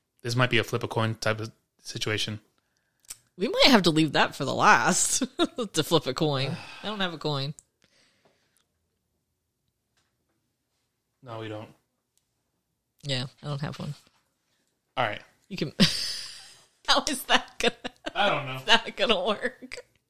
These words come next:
Speaker 1: I'm gonna flip my wallet. If it lands on my I D.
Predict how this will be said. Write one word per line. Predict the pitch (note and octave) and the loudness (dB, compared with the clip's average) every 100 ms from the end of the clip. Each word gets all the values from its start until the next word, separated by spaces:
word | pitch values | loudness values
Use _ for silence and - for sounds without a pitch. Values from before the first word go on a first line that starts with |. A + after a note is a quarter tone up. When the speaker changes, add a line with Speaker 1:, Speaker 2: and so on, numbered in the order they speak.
| _ _ _ _ _ _ - - | _ _ _ _ _ _ -20 -4
Speaker 1:
I'm | D#3 | 0
gonna | A3+ | 0
flip | - G3 | 2 4
my | C#3 | 6
wallet. | A#2+ A2 G2+ | 8 8 6
If | G#2 | 4
it | |
lands | B2+ F3 | 8 8
on | E3+ | 10
my | D#3+ | 8
I | C#3 C#3 | 8 8
D. | B2+ C#3+ | 8 6